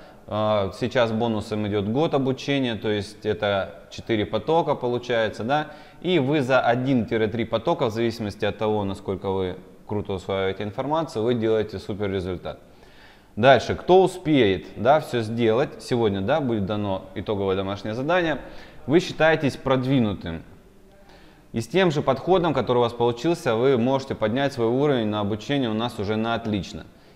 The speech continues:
И, э, для этого вам нужно будет один или два потока посетить. Да, почему так р-, немножко расплывчато, да, к-, кому-то достаточно одного потока,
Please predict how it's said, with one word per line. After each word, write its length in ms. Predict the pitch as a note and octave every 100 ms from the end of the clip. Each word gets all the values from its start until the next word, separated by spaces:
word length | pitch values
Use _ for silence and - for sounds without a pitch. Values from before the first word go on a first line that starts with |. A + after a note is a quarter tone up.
| -
И, 300 | A2+ B2+ B2
э, 200 | A2 A2
для 200 | G#2+ C3+
этого 200 | E3 C#3
вам 140 | A#2+ B2
нужно 360 | A#2+ A2+ A2+
будет 380 | A2 A2+ A2 G#2
один 320 | A2 A2+ C#3 A#2+
или 100 | G2+
два 180 | G#2
потока 420 | A2+ G#2+ G2 F2+ E2
посетить. 640 | E2+ E2 - - D2 - - - - -
Да, 180 | C3+ D3+
почему 360 | B2 - F#3
так 340 | F3+ D3 C#3+ C3+
р-, 260 | B2 B2+ C3+
немножко 400 | B2+ C#3 - B2+
расплывчато, 840 | C3 E3+ F#3 F3+ A#2+ - A2 G#2
да, 180 | G#2+ C3
к-, 340 | A2 - - -
кому-то 640 | C#3+ D3 G3 F#3 C3+ A2+
достаточно 560 | G#2+ A2+ C#3+ C#3 - A2+
одного 300 | G#2+ A#2 F#2+
потока, 480 | F#2+ F#2 E2 -